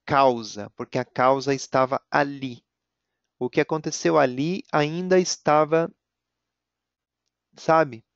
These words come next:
atravessado. Importante tratar nessa mulher essa situação.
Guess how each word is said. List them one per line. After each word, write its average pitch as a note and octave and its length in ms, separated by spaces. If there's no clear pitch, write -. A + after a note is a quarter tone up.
atravessado. C#3 840
Importante C3 580
tratar C3+ 400
nessa B2 240
mulher B2 320
essa A#2+ 220
situação. A#2 540